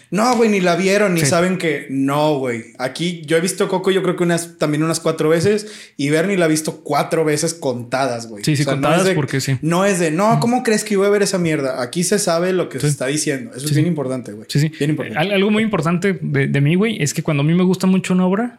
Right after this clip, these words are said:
Speaker 2: la veo muchas veces. Y cuando no me gusta, la veo muchas veces, güey. ¿Por qué? Porque me gusta formar una, un criterio, güey.
Speaker 1: Por supuesto.
Speaker 2: O sea, no, no lo veo así como que, "Ah, me vale verga". Por ejemplo, te voy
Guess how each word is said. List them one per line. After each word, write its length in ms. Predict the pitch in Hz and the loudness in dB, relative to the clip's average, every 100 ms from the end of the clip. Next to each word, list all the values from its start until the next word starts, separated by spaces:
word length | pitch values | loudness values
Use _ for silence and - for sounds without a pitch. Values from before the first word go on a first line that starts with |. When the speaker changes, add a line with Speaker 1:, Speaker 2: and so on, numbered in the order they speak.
| - | -4
Speaker 2:
la 160 | 139 | -2
veo 140 | 139 147 | 0 2
muchas 320 | 151 156 139 | 0 2 0
veces. 280 | 131 117 - | 0 -2 -8
Y 60 | 143 | -4
cuando 220 | 139 135 | -2 2
no 120 | 147 | 4
me 80 | 165 | 4
gusta, 380 | 165 170 226 202 | 2 0 -4 -2
la 120 | 139 | -2
veo 120 | 135 | 0
muchas 260 | 135 131 127 | -2 -2 -4
veces, 260 | 127 135 127 | -6 -8 -12
güey. 120 | 160 _ _ _ _ _ _ - | -16 _ _ _ _ _ _ -6
¿Por 160 | 143 139 | -2 2
qué? 100 | 175 | 2
Porque 220 | 175 156 | 2 2
me 80 | 147 | 4
gusta 240 | 143 180 | 4 2
formar 320 | 175 151 147 | 0 0 2
una, 260 | 156 160 156 | 2 0 -2
un 100 | 151 | -4
criterio, 400 | 135 143 139 131 | -2 -2 0 -2
güey. 140 | 123 131 _ - | -4 -10 _ -8
Speaker 1:
Por 100 | 139 | -6
supuesto. 200 | 127 127 | -4 0
Speaker 2:
O 20 | |
sea, 180 | 123 139 | 2 2
no, 200 | 143 147 | 2 0
no 260 | 151 151 151 | 0 0 0
lo 140 | 151 | 0
veo 140 | 151 147 | 0 0
así 100 | 143 | 0
como 160 | 143 | 0
que, 80 | 151 | -2
"Ah, 120 | 156 | -4
me 120 | 131 | -4
vale 120 | 135 139 | -2 -2
verga". 180 | 135 131 | -2 -2
Por 80 | 143 | 0
ejemplo, 460 | 160 143 156 160 | 0 0 -2 -6
te 80 | - | -16
voy 100 | 131 | -14